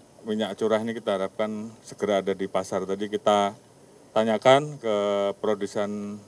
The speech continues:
T B L, telah mendapatkan kuota dari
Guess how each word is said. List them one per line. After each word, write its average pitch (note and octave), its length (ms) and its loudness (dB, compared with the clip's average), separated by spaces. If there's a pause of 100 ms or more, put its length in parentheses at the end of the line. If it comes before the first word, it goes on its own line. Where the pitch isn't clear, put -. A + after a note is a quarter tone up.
(440)
T A2+ 80 2
B G#2 140 2
L, A#2 420 4 (680)
telah A#2 180 2
mendapatkan A2 720 2 (320)
kuota G#2+ 640 2
dari G3 640 0